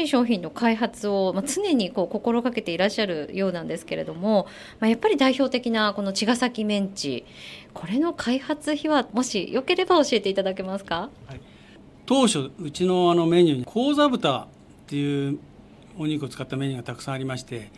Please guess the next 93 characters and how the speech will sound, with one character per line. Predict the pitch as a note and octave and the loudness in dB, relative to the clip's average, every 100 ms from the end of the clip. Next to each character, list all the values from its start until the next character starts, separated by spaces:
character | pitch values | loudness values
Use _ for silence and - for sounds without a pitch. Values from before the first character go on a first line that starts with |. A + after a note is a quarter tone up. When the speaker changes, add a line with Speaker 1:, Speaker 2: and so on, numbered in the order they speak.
| - - - | -20 -20 -16
Speaker 2:
で、 | D#3+ | -6
そ | F3 | 0
の | E3 | 0
高 | G#3+ A#3+ | 0 2
座 | B3 | 2
豚 | A3 F3+ | 2 2
を | C#3+ | 0
使 | - | 2
っ | F#3+ | 0
て | G3 F#3 | 0 -2
た | C#3+ | -2
頃 | C3+ B2+ | -4 -6
っ | |
て | - C3 | -8 -8
い | |
う | A#2+ | -6
の | A#2+ | -4
は、 | C3 A#2 - - - - | -4 -6 -10 -20 -20 -6
高 | G3 | 0
座 | G#3+ | 0
豚 | E3+ | 0
一 | B2+ C3 - | -4 -8 0
頭 | A#3 | 4
買 | A#3 A3 | 6 6
い | |
と | A3 | 4
い | G3+ | -2
っ | |
て、 | - F3+ D3+ A2 - - - | -2 0 0 -2 -12 -20 -18
全 | - B3 C4+ | -6 0 0
て | D#3+ B2 - - | 0 -2 -6 -12
買 | - D3 | -4 0
わ | |
な | D3 | 0
い | D3 | 0
と | D3 C#3 | -2 -4
い | |
け | C3+ | -2
な | C#3 C3+ | -4 -4
い | C#3 - - - - - | -6 -10 -20 -20 -20 -18
シ | - D3 | -10 -8
ス | |
テ | - | -8
ム | A#2 | -10
に | A#2 | -10
な | |
っ | A2 | -12
て | - | -16
る | |
ん | G2 | -18
で | |
す | - | -16
ね。 | - - - - - - | -16 -16 -20 -20 -14 -8
で、 | E3+ | -2
そ | G3 | 0
の | G#3+ | 2
中 | A3 G3 | 4 4
で、 | F3 | 4
や | F3 | 4
っ | E3 | 2
ぱ | - | -6
う | |
ち | D#3+ F3+ | -4 2
の | |
メ | E3+ F#3+ | 4 8
ニ | G#3+ | 8
ュ | F#3 | 8
ー | |
に | D3+ | 6
反 | C3 F#3 | 2 0
映 | G3 | 2
で | F#3+ | 2
き | G3 | 2
る | G#3 | 2
の | D#3+ | 2
は、 | D#3 E3+ B2+ G#2 - - | 2 0 -2 -6 -18 -10
ロ | D3 | -6
ー | D#3 | -6
ス | |
と | - | -6
か | B2 | -10
ヒ | A2 C3 | -8 -4
レ | D3+ | -4
と | C3 | -4
か、 | - A2 - - - | -10 -14 -16 -20 -14
肩 | - C#3 D#3+ | -8 -4 -2
ロ | D#3 | -2
ー | D3+ | -2
ス | D3+ | -2
ぐ | D3 | -2
ら | B2+ | -4
い | |
で、 | A#2 A#2+ A2+ | -8 -10 -12